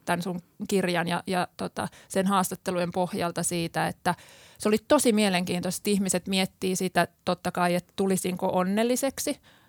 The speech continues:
ää, hankkiessani tai saadessani lapsen.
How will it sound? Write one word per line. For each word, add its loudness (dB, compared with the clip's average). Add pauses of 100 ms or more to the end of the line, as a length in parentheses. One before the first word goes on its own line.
(340)
ää, 2 (420)
hankkiessani -2
tai -2
saadessani -2
lapsen. 0